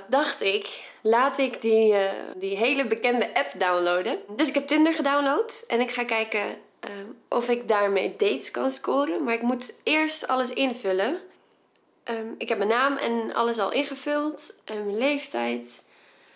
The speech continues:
Dus ik heb een account en nu moet ik de details even gaan bewerken. Hier staat maximum afstand. Oeh nee, honderd kilometer is wel heel ver weg. Ik wil niet elke keer met de trein moeten of zo.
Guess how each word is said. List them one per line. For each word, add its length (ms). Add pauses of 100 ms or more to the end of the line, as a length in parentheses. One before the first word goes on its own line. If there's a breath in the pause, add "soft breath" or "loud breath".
Dus 140
ik 60
heb 160
een 80
account 720
en 100
nu 100
moet 220
ik 120
de 240
details 680
even 260
gaan 240
bewerken. 640 (840)
Hier 260
staat 720 (260 soft breath)
maximum 760 (140)
afstand. 840 (880 soft breath)
Oeh 120
nee, 160
honderd 300
kilometer 520
is 60
wel 140
heel 200
ver 160
weg. 220
Ik 80
wil 160
niet 160
elke 220
keer 120
met 120
de 80
trein 300
moeten 240
of 100
zo. 100